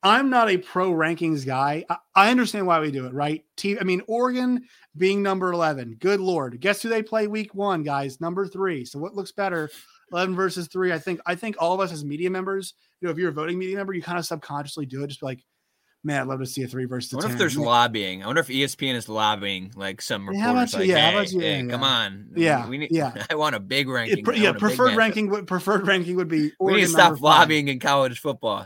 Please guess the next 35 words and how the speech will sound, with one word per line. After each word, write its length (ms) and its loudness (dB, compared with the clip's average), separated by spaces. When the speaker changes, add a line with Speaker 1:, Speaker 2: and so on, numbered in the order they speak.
Speaker 2:
That's, 140 -10
uh, 140 -6
Speaker 1:
Dude, 140 4
Speaker 2:
it's 60 6
Speaker 1:
I, 120 4
Speaker 2:
amazing. 260 -8
Speaker 1:
<laughs> 340 -12
that'll 160 0
never, 200 0
that'll 160 2
never 200 -2
end 100 -6
in 60 -8
this 120 -10
sport. 360 -16
Uh, 280 8
all 100 12
right, 200 8
Robbie, 460 4
appreciate 680 0
you 200 0
and 100 -2
your 100 0
time. 360 -4
Where 80 -6
can 100 -10
people 220 -8
find 360 -4
all 220 -4
of 80 -6
your 240 -8
sizzling 680 -4
takes 600 -8
on 160 -12
Twitter? 320 -20